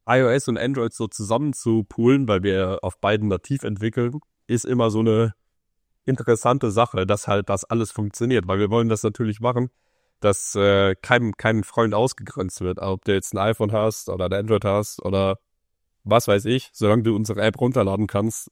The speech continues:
hast du dieselben Funktionalitäten, logischerweise, und hoffentlich auch dasselbe intuitive Design auf beiden Plattformen.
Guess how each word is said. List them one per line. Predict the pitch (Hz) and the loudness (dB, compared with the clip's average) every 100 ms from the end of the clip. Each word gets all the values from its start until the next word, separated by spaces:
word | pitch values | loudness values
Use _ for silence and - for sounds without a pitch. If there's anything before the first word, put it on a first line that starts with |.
| _ | _
hast | - 123 | -2 -2
du | 120 | 0
dieselben | 107 113 117 | 0 2 2
Funktionalitäten, | 104 123 107 104 98 - 131 - 98 110 139 _ _ - | 2 -2 -2 -2 -4 0 -2 -2 -6 -6 -10 _ _ -2
logischerweise, | 120 107 - 92 101 107 101 107 - _ _ _ | 0 0 -2 -2 2 2 2 0 -4 _ _ _
und | - 110 92 | -4 -2 2
hoffentlich | 127 139 113 101 | 2 2 0 0
auch | 104 | -2
dasselbe | 98 104 110 113 107 | -2 0 2 2 0
intuitive | 117 117 104 123 107 | -2 -4 -4 -4 -4
Design | 101 95 104 101 104 113 _ _ _ _ - | -4 -4 0 0 -2 -8 _ _ _ _ -2
auf | 107 - | -2 2
beiden | 101 98 | 0 2
Plattformen. | 104 101 87 85 | -2 -2 -4 -6